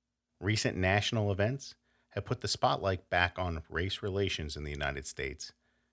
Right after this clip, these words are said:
and I would be remiss if I didn't take a second to recognize those that are suffering over something much bigger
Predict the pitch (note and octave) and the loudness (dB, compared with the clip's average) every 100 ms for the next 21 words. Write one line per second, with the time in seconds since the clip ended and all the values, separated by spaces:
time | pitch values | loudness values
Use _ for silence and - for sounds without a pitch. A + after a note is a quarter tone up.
0 | _ - F#2+ G#2 A#2+ B2+ A#2+ A#2+ B2 D2+ | _ -2 2 2 2 0 2 4 4 2
1 | - - - - D#2 - D#2+ E2+ D#2+ - | 0 -4 -4 -2 0 -2 -2 -2 0 0
2 | F#2 D2+ D2 D#2+ E2 E2 C#2+ D2 C#2+ C2 | 0 -2 -6 -2 0 0 -2 -4 -4 -4
3 | E2 E2 C2+ C#2+ - _ _ _ D#2 D2 | -2 0 -2 -4 -10 _ _ _ -4 -2
4 | - - G2 G#2 F2+ E2+ D#2+ D2+ - E2+ | 2 4 2 2 -2 -2 -4 -4 -4 -4
5 | - D#2 D2 D#2+ G#2+ - B2 E2+ C2+ | -6 -6 -2 0 0 0 -2 0 -2